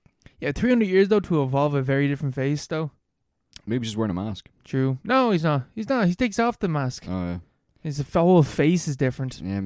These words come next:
Speaker 2: different races of
Speaker 1: Different,
Speaker 2: predators.
Speaker 1: yeah.
Speaker 2: Yeah, I think
Speaker 1: But
Speaker 2: there are, yeah.
Speaker 1: I think there are.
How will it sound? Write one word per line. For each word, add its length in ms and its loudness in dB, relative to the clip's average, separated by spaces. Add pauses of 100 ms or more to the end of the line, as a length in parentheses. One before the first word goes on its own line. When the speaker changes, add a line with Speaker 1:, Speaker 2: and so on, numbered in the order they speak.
(100)
Speaker 2:
different 260 -6
races 300 -2
of 60 -6
Speaker 1:
Different, 220 -2
Speaker 2:
predators. 280 0
Speaker 1:
yeah. 80 -6
Speaker 2:
Yeah, 40 -8
I 140 -14
think 200 -16
Speaker 1:
But 80 -4
Speaker 2:
there 120 -2
are, 300 0
yeah. 60 -2
Speaker 1:
I 40 0
think 120 -4
there 100 0
are. 240 0